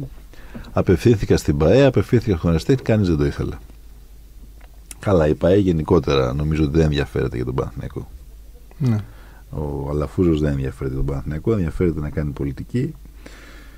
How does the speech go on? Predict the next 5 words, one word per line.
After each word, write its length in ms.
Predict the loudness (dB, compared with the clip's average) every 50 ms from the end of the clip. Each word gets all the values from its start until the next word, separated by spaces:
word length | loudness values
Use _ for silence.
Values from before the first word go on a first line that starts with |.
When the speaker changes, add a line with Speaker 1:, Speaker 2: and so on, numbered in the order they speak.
| -20 -20 -10
Speaker 1:
Είχε 640 | -6 -6 -6 -2 0 0 2 2 2 0 -2 -4 -6 -8 -10 -12 -14 -16 -18 -20 -20 -20
υποτίθεται 600 | -10 -4 -4 -2 0 -2 -2 0 -2 -2 -2 -4
ως 120 | -4 -4
εχθρό 340 | -4 -6 -4 -4 -4 -4 -4
τον, 460 | -6 -8 -8 -8 -8 -10 -12 -14 -16